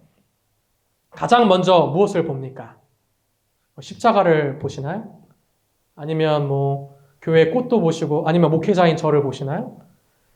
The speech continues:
제가 성도 여러분의 모습을 이렇게 싹 지켜보니까 교회 와서 가장 먼저 찾으시는 것이 있어요. 뭐, 다은이 어딨냐고. <laughs> 교회 오면 예수님 찾으시지만, 어, 다은이를 먼저 찾아요.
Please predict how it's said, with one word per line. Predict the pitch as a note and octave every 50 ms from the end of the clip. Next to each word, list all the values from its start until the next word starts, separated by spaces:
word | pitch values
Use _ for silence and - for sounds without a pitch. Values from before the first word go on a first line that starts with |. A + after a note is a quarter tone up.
| _ _
제가 | _ F3 F#3
성도 | F#3+ B3+ B3+ B3 B3+ A#3+
여러분의 | G#3+ G3+ G3 F#3 G3 F#3+ F#3
모습을 | D#3 D3+ D3+ D3 D#3+ D#3
이렇게 | D3 - -
싹 | - - - - -
지켜보니까 | - - - D#3+ C#3 C3+ C3 C3+ C3 - A#3 A3 D#3 A2+ - - - - - _ _ _ _
교회 | - F#3+ G3 G3
와서 | F3+ E3 - - E3+
가장 | - - C#3 F3 A3 G3+ E3+
먼저 | D#3+ D#3+ E3 E3+ E3
찾으시는 | - - C4 B3+ B3+ A3 - G#3+ G3 F3
것이 | E3 C3+ A#2+ C3+
있어요. | C3 - - C#3 B2+ A#2+ A#2 A2+ A#2+ C3 - _ _ _ _ _ _ _ _ _
뭐, | D3+ C3+
다은이 | - - C#3+ D3 E3 E3+ D#3+
어딨냐고. | C#3+ C3+ C3 C#3 C3+ C3 B2 A#2+ A#2+ A#2+ A#2+ A#2 - - _ _ _ _ _ _
<laughs> | - - - - - E4+ E4+ - - - - - - - - - - - - - - - - - -
교회 | - G3 G3+
오면 | G#3+ G#3+ G#3 G3+ A3 A3+ A#3 B3+ A3 A#3 - - - - - - _ _ _ _ -
예수님 | F#3 F#3+ G#3+ A#3+ G#3+ A#3 A#3 A3+ G#3+ G#3 G3 G3 G#3+ - - - -
찾으시지만, | - C4 C4 C4 - A3+ F3 D3+ D3+ D#3 F3+ A3 F#3+ D#3+ C#3 D3+ E3 E3 - - _ _ _ _
어, | - C#3+ C#3+
다은이를 | C#3 D3 C#3 D3 D#3+ D#3+ D3+ C3+
먼저 | C3+ B2 B2+ B2
찾아요. | B2 - E3+ C#3+ C3+ A#2+ - -